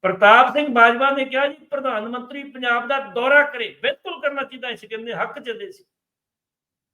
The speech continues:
ਪ੍ਰਧਾਨ ਮੰਤਰੀ ਦੌਰਾ ਕਰੇ, ਆ ਕੇ ਵੇਖੇ, ਕੋਈ ਵੱਡਾ ਪੈਕੇਜ ਦੇਵੇ, ਪੰਜਾਬ ਦੀ ਬਰਬਾਦੀ ਕਿੰਨੀ ਹੋਈ, ਕਿ ਲਿਖਤ ਰਿਪੋਰਟ ਨਾ ਕੋਈ ਡੇਲੀ ਪੁੱਜਦੀ ਹੈ,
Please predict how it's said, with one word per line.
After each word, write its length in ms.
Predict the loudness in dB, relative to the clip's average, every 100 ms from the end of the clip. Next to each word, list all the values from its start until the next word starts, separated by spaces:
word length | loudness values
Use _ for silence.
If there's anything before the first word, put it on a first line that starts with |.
| _ _ _ _ _ _ _ _ -20 _ _ _ _ _ -12
ਪ੍ਰਧਾਨ 440 | -4 -2 -2 -2
ਮੰਤਰੀ 420 | -6 -10 -10 -12
ਦੌਰਾ 420 | -8 -4 0 0
ਕਰੇ, 320 | -2 -4 -6 -4
ਆ 240 | -2 -2
ਕੇ 240 | -6 -10
ਵੇਖੇ, 480 | -10 -10 -12 -12 -14
ਕੋਈ 180 | -12 -16
ਵੱਡਾ 380 | -14 -10 -6 -6
ਪੈਕੇਜ 460 | -6 -10 -12 -14
ਦੇਵੇ, 300 | -10 -6 -4
ਪੰਜਾਬ 480 | -4 -6 -6 -4 -4
ਦੀ 100 | -10
ਬਰਬਾਦੀ 640 | -12 -12 -4 -4 -4 -8 -12
ਕਿੰਨੀ 300 | -10 -10 -8
ਹੋਈ, 240 | -6 -6
ਕਿ 60 | -6 -6
ਲਿਖਤ 420 | -4 -4 -4 -6
ਰਿਪੋਰਟ 600 | -8 -12 -10 -6 -6 -8
ਨਾ 80 | -10
ਕੋਈ 280 | -8 -10 -6
ਡੇਲੀ 240 | -4 -4
ਪੁੱਜਦੀ 460 | -6 -8 -8 -8
ਹੈ, 60 | -8